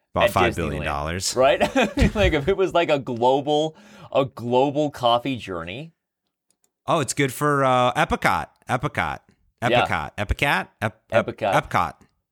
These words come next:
Speaker 2: I call
Speaker 1: Ep-,
Speaker 2: it Ap-,
Speaker 1: Epcot.
Speaker 2: Ape, apey, apey, s-, apicoat,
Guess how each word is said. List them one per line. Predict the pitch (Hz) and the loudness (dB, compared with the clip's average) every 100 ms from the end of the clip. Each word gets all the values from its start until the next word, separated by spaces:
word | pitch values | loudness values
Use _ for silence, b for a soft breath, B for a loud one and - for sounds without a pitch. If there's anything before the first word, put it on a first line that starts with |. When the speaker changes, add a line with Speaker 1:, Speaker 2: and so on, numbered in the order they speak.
| _ - | _ -10
Speaker 2:
I | 110 | 0
call | 127 117 | 4 4
Speaker 1:
Ep-, | 104 | 4
Speaker 2:
it | |
Ap-, | 131 104 | 0 0
Speaker 1:
Epcot. | 98 82 - _ _ _ _ | -2 -4 -8 _ _ _ _
Speaker 2:
Ape, | 123 123 - - | -2 -2 -4 -4
apey, | 120 113 113 107 101 92 - | -4 -2 -6 -4 -6 -8 -8
apey, | 107 - 107 | -10 -8 -12
s-, | - - - | -12 -16 -10
apicoat, | 107 - - 101 78 | -10 -10 -12 -10 -10